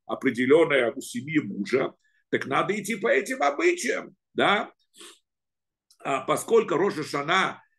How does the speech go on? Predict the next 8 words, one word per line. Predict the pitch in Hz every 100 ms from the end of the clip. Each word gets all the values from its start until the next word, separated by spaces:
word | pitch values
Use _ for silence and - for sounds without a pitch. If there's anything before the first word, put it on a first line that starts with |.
| _
э, | -
это | 120 117 113 113 - - 139 135 113 104
стол, | - - 180 175 135 104 -
это | 135 139
симоним, | 127 - - 208 185 151 135 131 160 196 185 -
это | 151 135
такие | 135 - 180 135
знаки, | 101 170 233 - 196 -